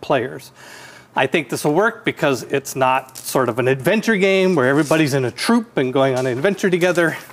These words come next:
It is a political game, uh, with, um, political intrigue, and where,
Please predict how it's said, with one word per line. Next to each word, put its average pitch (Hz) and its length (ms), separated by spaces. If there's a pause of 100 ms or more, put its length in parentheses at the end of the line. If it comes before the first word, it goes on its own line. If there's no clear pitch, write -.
It 156 120
is 131 160
a 127 120
political 160 640
game, 147 340 (480)
uh, 131 400
with, 135 320
um, 131 320 (560)
political 196 360
intrigue, 127 600
and 135 320
where, 143 320